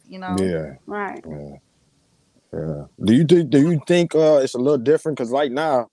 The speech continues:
Speaker 2: it's a microwave society, and everybody's, it's like they coming out with albums every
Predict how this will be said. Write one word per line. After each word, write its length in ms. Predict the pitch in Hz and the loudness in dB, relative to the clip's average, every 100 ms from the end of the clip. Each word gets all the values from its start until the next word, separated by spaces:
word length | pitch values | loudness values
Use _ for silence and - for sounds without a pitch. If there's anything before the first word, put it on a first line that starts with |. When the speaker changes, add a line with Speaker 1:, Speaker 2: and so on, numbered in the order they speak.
| _ _ _ _ _ - | _ _ _ _ _ -14
Speaker 2:
it's 120 | 107 | -6
a 40 | 110 | -2
microwave 600 | 131 139 120 135 131 123 | -2 -2 -2 0 0 -2
society, 720 | 98 - 120 139 107 90 104 | -8 -10 -6 -4 -6 -6 -10
and 100 | 101 | -8
everybody's, 560 | 123 120 117 113 101 _ | -8 -6 -4 -4 -6 _
it's 120 | 107 117 | -14 -6
like 260 | 110 98 _ - | -4 -4 _ -12
they 120 | 113 | -10
coming 260 | 135 123 117 | -6 -6 -4
out 140 | 110 | -4
with 120 | 104 | -4
albums 440 | 113 120 107 107 113 | -2 -2 -2 -6 -6
every 320 | 117 117 | -4 -6